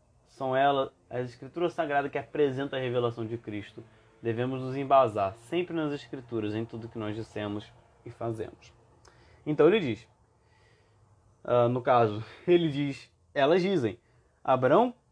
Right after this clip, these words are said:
creu em Deus e por isso Deus o aceitou", trazendo assim o texto de Gênesis quinze, seis, quando o famoso texto de que Abraão creu e lis-, e nisso lhe foi creditado como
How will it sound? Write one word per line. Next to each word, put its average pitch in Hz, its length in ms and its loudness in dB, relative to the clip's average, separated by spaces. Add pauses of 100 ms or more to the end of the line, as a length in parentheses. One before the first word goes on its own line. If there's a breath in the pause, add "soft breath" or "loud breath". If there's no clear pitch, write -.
creu 196 480 4
em 202 220 -6
Deus 135 380 -4
e 175 40 -2
por 180 220 0
isso 139 320 -2
Deus 294 480 6
o 226 80 6
aceitou", 180 680 0 (460)
trazendo 120 380 -2
assim 139 180 -6
o 202 80 -2
texto 185 580 2 (240 soft breath)
de 135 160 -8
Gênesis 214 600 -2
quinze, 226 440 -2
seis, 190 640 2 (360 soft breath)
quando 131 480 -2 (1200)
o 117 80 -8
famoso 139 460 2
texto 135 340 -4
de 120 160 -6
que 113 260 -6 (240 soft breath)
Abraão 175 380 2
creu 165 400 4
e 165 80 -2
lis-, 143 540 -6
e 147 100 -6
nisso 131 320 -6
lhe 127 140 -6
foi 117 280 -4 (140)
creditado 131 880 2
como 107 460 -6